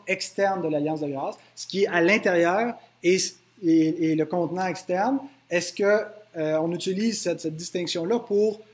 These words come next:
justifier un peuple mixte ? C'est qu'on peut être dans le contenant sans être, sans avoir part au contenu.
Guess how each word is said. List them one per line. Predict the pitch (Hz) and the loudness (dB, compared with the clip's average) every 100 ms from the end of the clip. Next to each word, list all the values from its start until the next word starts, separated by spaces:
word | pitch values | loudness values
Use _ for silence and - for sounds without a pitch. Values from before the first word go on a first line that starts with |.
| _ 151 | _ -8
justifier | 170 208 202 175 180 208 254 - _ _ _ | -6 -6 -6 -8 -2 0 0 -2 _ _ _
un | 165 165 | -4 -2
peuple | 196 190 165 | -2 0 0
mixte ? | 156 - - - _ _ _ _ _ _ _ _ _ _ _ _ _ _ _ _ _ _ _ _ | 0 -2 -12 -18 _ _ _ _ _ _ _ _ _ _ _ _ _ _ _ _ _ _ _ _
C'est | 180 | -6
qu'on | 180 226 | 0 0
peut | 254 254 | 4 4
être | 285 320 320 - - _ _ _ _ - | 4 2 0 -6 -20 _ _ _ _ -12
dans | 147 208 262 | 2 4 4
le | 262 | 4
contenant | 226 175 185 185 208 294 - _ _ - | 2 2 0 0 -2 -4 -12 _ _ -12
sans | - 240 247 233 247 | -2 0 2 4 2
être, | 254 - _ _ | 0 -6 _ _
sans | - 254 | -2 2
avoir | 247 220 202 | 4 6 4
part | 233 233 | 4 4
au | 196 | 4
contenu. | 196 185 151 160 | 4 0 0 -2